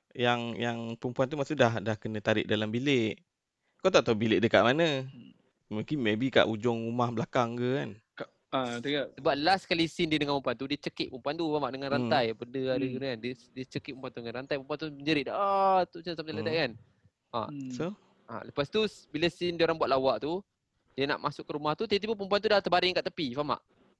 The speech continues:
Speaker 1: Yelah.
Speaker 2: Ah.
Speaker 3: Perempuan tu dah
Speaker 2: Tapi
Speaker 3: terbaring
Speaker 2: dia,
Speaker 3: kat tepi.
Speaker 2: tapi dia dah tak bersuara dah.
Speaker 1: Mungkin masa tu lah diorang baru
Speaker 3: Ah, tapi dia
Speaker 1: sampai.
Speaker 3: buka mata.
Speaker 2: Ah.
Speaker 3: Ah,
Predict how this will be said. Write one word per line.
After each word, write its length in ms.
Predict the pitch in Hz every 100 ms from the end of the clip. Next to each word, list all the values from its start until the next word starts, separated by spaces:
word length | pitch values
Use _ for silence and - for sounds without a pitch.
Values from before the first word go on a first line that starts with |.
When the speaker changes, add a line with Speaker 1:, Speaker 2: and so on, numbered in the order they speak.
| _ _ -
Speaker 1:
Yelah. 220 | - 143
Speaker 2:
Ah. 100 | 180 120
Speaker 3:
Perempuan 200 | 127 160
tu 80 | 180
dah 60 |
Speaker 2:
Tapi 80 | 165
Speaker 3:
terbaring 240 | 156 151 147
Speaker 2:
dia, 80 |
Speaker 3:
kat 100 | 143 -
tepi. 200 | - 123 -
Speaker 2:
tapi 180 | - 139
dia 120 | 208
dah 120 | 185 156
tak 140 | 131
bersuara 380 | 135 135 131 131
dah. 200 | 180 202 165 165 _ _ _ _
Speaker 1:
Mungkin 280 | - 123 180
masa 200 | 151 160
tu 160 | 160 143
lah 140 | 107
diorang 260 | 101 113 117
baru 140 | 113
Speaker 3:
Ah, 60 | 113
tapi 120 | 120 120
dia 20 |
Speaker 1:
sampai. 160 | 139 123
Speaker 3:
buka 140 | 127
mata. 240 | 143 156 233 165 135 - _ _ _ _ _ _ _ _ _
Speaker 2:
Ah. 280 | 135 127 113
Speaker 3:
Ah, 260 | 113 110